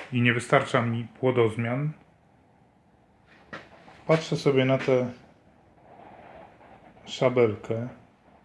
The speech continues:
i zastanawiam się, co z tego ostrza zrobić. Może pomożecie. Piękne ostrze,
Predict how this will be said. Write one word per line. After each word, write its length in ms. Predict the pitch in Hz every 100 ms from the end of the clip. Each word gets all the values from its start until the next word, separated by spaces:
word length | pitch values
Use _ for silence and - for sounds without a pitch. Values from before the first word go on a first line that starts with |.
| _
i 60 | 135
zastanawiam 540 | 135 - 151 156 147
się, 120 | -
co 200 | 139 165
z 280 | 156 - -
tego 300 | 151 135 135 -
ostrza 420 | 139 - - 131
zrobić. 480 | 123 113 98 95 -
Może 260 | 123 117 120
pomożecie. 640 | - 127 127 127 117 -
Piękne 520 | 107 170 165 - 143 127
ostrze, 540 | - - - 117